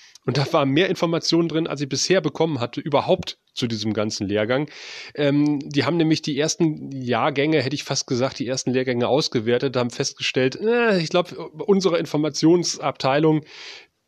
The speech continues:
da hakt's noch ein bisschen. Die könnte man noch verbessern, was unsere Informationen betrifft. Einfach, äh, ich habe ja auch schon gesagt, wir haben eigentlich so gut wie keine Informationen. Wir wissen, es geht los, äh, am Montag, neun Uhr, sollen wir da sein.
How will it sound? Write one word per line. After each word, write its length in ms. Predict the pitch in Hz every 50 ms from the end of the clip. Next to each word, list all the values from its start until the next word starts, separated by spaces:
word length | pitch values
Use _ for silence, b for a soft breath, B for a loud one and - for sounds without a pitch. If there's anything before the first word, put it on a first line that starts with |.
| _ _ _
da 340 | 165 - - - 156 - 131
hakt's 360 | 147 147 - - - - -
noch 160 | 127 110 -
ein 120 | 110 107 98
bisschen. 420 | 117 - - - 98 98 107 104
Die 120 | 123 143
könnte 200 | 139 - 147 160
man 100 | 156 139
noch 120 | 135 127 -
verbessern, 580 | - 120 107 120 117 - - 113 95 92 92
was 120 | 95 98 -
unsere 440 | - 139 131 120 120 104 113 110 -
Informationen 680 | 117 - - 107 101 101 - - - 117 110 107 104
betrifft. 440 | 107 - - - 156 165 - - B B B B B B B B B B
Einfach, 360 | - 135 135 - 180 - - B B B B
äh, 120 | B - 147
ich 160 | 139 135 -
habe 160 | 151 143 156
ja 60 | 143
auch 60 | 139 -
schon 160 | - 131 110
gesagt, 460 | 113 101 110 123 143 - - - - - - - - - - - - -
wir 180 | 139 127 -
haben 160 | - 165 208 202
eigentlich 240 | 139 143 120 117
so 80 | - 131
gut 220 | 113 127 127 -
wie 40 | 131
keine 260 | - - 123 135 156
Informationen. 600 | 143 - - 139 131 139 139 - - 175 143 110
Wir 80 | 107 101
wissen, 260 | 117 131 - - 139 147 -
es 120 | 127 -
geht 180 | - 120 110 113
los, 480 | 117 120 135 180 233 240 - - - - _ -
äh, 180 | 139 143 147 143
am 180 | 127 123 135 131
Montag, 500 | 127 135 143 165 170 - 202 175 - -
neun 260 | 131 131 131 127 139
Uhr, 340 | 151 151 175 208 233 226 175
sollen 200 | 147 147 139 135
wir 100 | 127 123
da 300 | 113 113 98 110 127 139
sein. 400 | 139 160 175 196 220 233 247